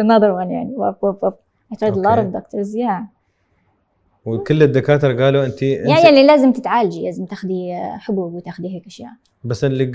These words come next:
Speaker 2: قريت إنه قالوا ما بتقدرين تجيبين أولاد.
Speaker 1: إيه. إذا ما عالجتي.
Speaker 2: ما في إنجاب.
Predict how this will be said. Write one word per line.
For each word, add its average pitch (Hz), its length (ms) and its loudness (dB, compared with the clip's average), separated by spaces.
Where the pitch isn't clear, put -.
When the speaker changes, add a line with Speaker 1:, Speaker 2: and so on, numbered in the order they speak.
Speaker 2:
قريت 175 280 2
إنه 139 260 0
قالوا 156 180 4
ما 117 360 -4
بتقدرين 113 440 -4
تجيبين 101 260 -6
أولاد. 90 320 -6
Speaker 1:
إيه. 403 360 -2
إذا 208 140 -2
ما 214 100 0
عالجتي. 190 300 -2
Speaker 2:
ما 131 60 2
في 117 160 -4
إنجاب. 85 360 -6